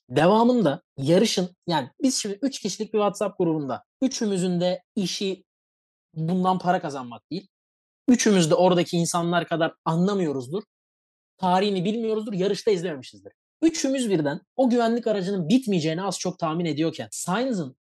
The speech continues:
pite girmesinin bir mantığı yok. Bak burada bir risk alma yok. İki kararda risk alma yok. Ya sanal güvenlik aracı gördük. "Aa, girelim." Önümüzdeki Russell girdi.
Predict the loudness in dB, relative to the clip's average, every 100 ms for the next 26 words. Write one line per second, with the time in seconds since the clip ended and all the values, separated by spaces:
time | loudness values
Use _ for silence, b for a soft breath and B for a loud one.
0 | _ -6 -2 -2 2 2 4 2 0 2
1 | 2 2 0 0 0 -2 -10 _ _ -12
2 | -6 -4 -2 0 -2 0 -2 -2 -2 -8
3 | -12 _ _ _ _ _ _ _ -6 -4
4 | -2 -2 -2 -2 -4 -6 -8 -6 -8 -10
5 | -16 _ _ _ -6 -2 0 0 0 0
6 | 0 0 0 0 0 -2 -4 -4 -2 0
7 | 0 0 -2 -4 -10 -6 -4 -4 -6 -6
8 | -4 -4 -2 -4 -4 -4 -8